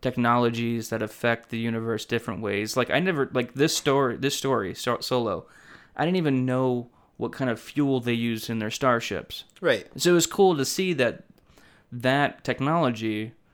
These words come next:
Speaker 1: was present in all the films. You just didn't know it.
Speaker 2: Which, by the way, while we're talking about
Speaker 1: Oh,
Speaker 2: that,
Speaker 1: gosh.
Speaker 2: brings up a really, really big thing that made me nerd out in the theater.
Speaker 1: Okay.
Speaker 2: It's, like,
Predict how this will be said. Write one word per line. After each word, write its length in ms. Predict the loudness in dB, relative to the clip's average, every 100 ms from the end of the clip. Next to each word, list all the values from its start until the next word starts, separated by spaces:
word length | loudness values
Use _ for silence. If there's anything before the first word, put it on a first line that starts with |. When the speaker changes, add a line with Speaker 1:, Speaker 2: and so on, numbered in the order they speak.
| _ _ -2
Speaker 1:
was 440 | 2 2 0 -8 -14 _ _ _
present 600 | 0 2 2 0 -4 -8 -16 -4
in 100 | -4
all 260 | 0 2 2
the 120 | 0
films. 500 | 0 2 2 0 -2
You 80 | 0
just 180 | 2
didn't 240 | 0 -2 0
know 240 | 2 0
it. 160 | -4 -12 _ -10
Speaker 2:
Which, 460 | -4 -4 -4 -12 _ _ _ _ _ -4
by 240 | 0 0
the 100 | 0
way, 420 | -2 -4 -4 -8 -16 -20 -8
while 200 | -4 -2
we're 120 | -2
talking 480 | -2 -2 -4 -6 -8
about 360 | -8 -8 -4
Speaker 1:
Oh, 60 | -2
Speaker 2:
that, 120 | 0
Speaker 1:
gosh. 340 | -2 -4 -6 -14 -18 -20 -20 -20 -10 -2
Speaker 2:
brings 300 | 2 2 2
up 160 | 2
a 160 | 2 0
really, 640 | 0 2 2 2 0 -4 -8
really 400 | -8 -4 -2 -4
big 300 | -4 -6 -4
thing 380 | -6 -2 -2 -2
that 220 | -4 -4
made 240 | -6 -6
me 140 | -6 -6
nerd 300 | -4 -4 -4
out 240 | -4 -4
in 80 | -2
the 100 | -4
theater. 540 | -4 -4 -2 0 -2 0
Speaker 1:
Okay. 320 | 0 -2 -10 _ _ _ _ -4
Speaker 2:
It's, 280 | -2 0 2
like, 380 | 2 2 -4